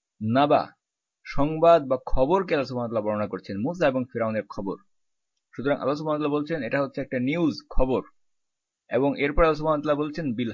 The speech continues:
হাক্ক, সত্য সংবাদ, সত্য সহকারে আল্লাহ সুবহানাহু ওয়া তাআলা এই সংবাদকে আমাদের সামনে পেশ করেছেন।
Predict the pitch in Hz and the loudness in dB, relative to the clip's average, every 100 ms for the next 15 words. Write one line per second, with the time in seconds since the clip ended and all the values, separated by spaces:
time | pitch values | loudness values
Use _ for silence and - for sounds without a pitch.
0 | - - - - - - - _ _ _ | -8 -12 -12 -16 -16 -16 -18 _ _ _
1 | - 165 - 123 98 92 87 - - - | -6 -6 -6 -10 -8 -10 -10 -14 -8 -4
2 | 160 - 156 139 139 175 165 147 127 120 | -4 -4 -6 -6 -4 -2 2 2 2 -2
3 | 123 117 107 110 120 135 - 101 98 110 | -4 -2 -2 -2 0 0 -2 -8 -8 -4
4 | 117 123 - 117 104 101 98 90 92 - | -2 -2 -2 -4 -4 -8 -8 -8 -10 -12
5 | 85 - | -16 -16